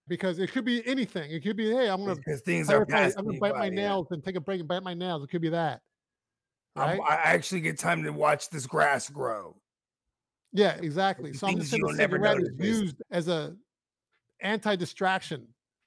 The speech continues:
Speaker 1: tool. Unbeknownst to the person, they're just smoking. But, but that being said, see, and this is why I believe this, what I just said to be true, because what I said about getting up with the alarm clock, I wake up right before the alarm almost every time, not always.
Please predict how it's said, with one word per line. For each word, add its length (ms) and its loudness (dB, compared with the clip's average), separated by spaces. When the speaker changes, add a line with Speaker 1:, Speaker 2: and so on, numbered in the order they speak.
Speaker 1:
tool. 440 0
Unbeknownst 460 4
to 60 0
the 100 -8
person, 360 -4
they're 100 0
just 180 -8
smoking. 380 -6
But, 160 4
but 220 -2
that 200 2
being 200 2
said, 440 2
see, 380 -2
and 160 -4
this 120 0
is 80 -4
why 280 4
I 80 2
believe 440 2
this, 200 2
what 100 2
I 60 2
just 200 -4
said 280 -2
to 100 -6
be 120 -4
true, 280 -4
because 680 0
what 120 0
I 100 4
said 200 -2
about 340 -2
getting 220 -2
up 100 -4
with 80 -8
the 80 -6
alarm 240 -2
clock, 340 -6
I 100 -2
wake 220 -2
up 120 0
right 160 0
before 260 -10
the 60 -4
alarm 360 -2
almost 340 4
every 140 -8
time, 200 -12
not 120 -8
always. 420 -6